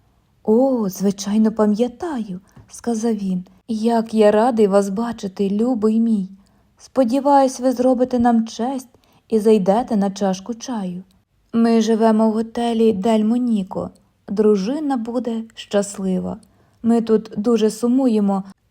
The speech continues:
адже ні вона, ні я не знаємо англійської". "І ви постійно мешкаєте в Америці?" "Ми не маємо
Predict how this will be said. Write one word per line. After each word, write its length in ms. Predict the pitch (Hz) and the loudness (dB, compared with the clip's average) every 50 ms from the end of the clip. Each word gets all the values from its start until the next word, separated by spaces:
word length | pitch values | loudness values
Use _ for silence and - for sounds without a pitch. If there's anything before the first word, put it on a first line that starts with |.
| _ | _
адже 500 | - 226 226 208 202 208 214 240 240 233 | -4 -2 -2 -2 -2 -2 0 0 2 4
ні 220 | 226 226 226 233 226 | 4 4 4 4 4
вона, 400 | 214 226 226 214 220 233 240 240 | 4 4 4 4 2 2 2 2
ні 220 | 226 220 220 220 | 2 2 2 2
я 300 | 196 202 220 220 220 220 - - _ _ - | 0 0 -2 -2 -2 -6 -10 -16 _ _ -2
не 180 | 214 214 214 | 0 0 0
знаємо 460 | 202 202 208 208 202 202 202 202 208 | 0 0 0 2 2 2 2 2 2
англійської". 800 | 226 240 247 277 302 285 240 220 - - - 190 190 185 190 190 - _ _ _ _ _ _ _ _ _ _ _ _ _ _ _ _ _ | 2 0 0 -2 -4 -4 -6 -6 -8 -10 -8 -6 -6 -6 -6 -8 -12 _ _ _ _ _ _ _ _ _ _ _ _ _ _ _ _ _
"І 100 | - 220 | 4 4
ви 160 | 208 214 220 214 | 8 8 8 8
постійно 580 | 220 220 208 208 214 - 233 269 349 381 349 | 6 4 2 2 0 -4 -4 -2 -2 -2 0
мешкаєте 560 | 294 240 220 214 220 - 214 208 202 202 220 | 2 4 2 2 2 -2 -4 -4 -2 -4 -4
в 60 | 196 226 | -4 -2
Америці?" 640 | 247 254 233 208 190 190 185 190 190 - 233 208 220 _ _ _ _ _ _ _ _ _ _ _ _ _ - | -2 -2 -2 -2 -4 -4 -6 -8 -12 -16 -16 -16 -16 _ _ _ _ _ _ _ _ _ _ _ _ _ -4
"Ми 260 | 214 220 226 233 233 | 0 2 2 4 4
не 160 | 226 220 226 220 | 4 4 4 4
маємо 440 | 220 220 220 220 214 214 208 208 | 2 2 0 0 0 0 0 0